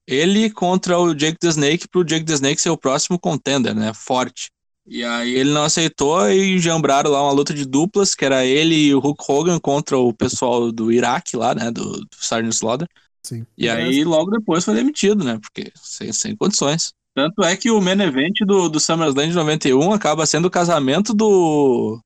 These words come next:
Speaker 1: do Macho Man com a Elizabeth. <laughs> Pra ter uma ideia do, do, do rolê, né?
Speaker 2: E aí depois voltou, né, em noventa e seis, quando rolou a debandada pra, pra W C W, do próprio Hogan, da galera e tal,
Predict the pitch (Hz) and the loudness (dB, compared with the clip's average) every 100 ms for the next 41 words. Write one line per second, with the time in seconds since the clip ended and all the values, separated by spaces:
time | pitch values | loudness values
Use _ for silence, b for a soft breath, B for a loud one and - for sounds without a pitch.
0 | - 123 131 139 156 127 127 170 202 214 | -4 0 0 0 0 0 0 2 2 2
1 | 233 156 139 - - _ _ 139 - 170 | 0 0 0 -2 -12 _ _ -8 -2 -2
2 | 139 104 120 110 - 180 180 226 185 170 | -2 -4 -2 -2 -2 -2 0 0 0 0
3 | 196 208 180 170 151 131 139 175 156 151 | 0 -2 -2 0 0 0 0 0 0 0
4 | 135 - _ _ - 147 185 208 233 233 | -4 -10 _ _ -6 0 2 2 2 2
5 | 208 196 196 - 185 240 185 190 175 165 | 2 2 2 2 2 4 2 2 2 2
6 | 156 147 - 175 190 165 151 151 151 147 | 0 -2 0 0 0 0 -2 0 0 0
7 | 147 147 143 143 139 143 139 131 131 135 | 0 0 0 -2 -2 -2 -2 -4 -6 -6
8 | 131 131 143 131 151 185 131 123 143 175 | -6 -4 -6 -4 0 0 -2 -6 -4 -4
9 | 135 127 143 160 117 117 120 117 147 180 | -4 -2 0 0 -2 -6 -8 -4 -2 -2
10 | 151 156 202 | 0 -2 -2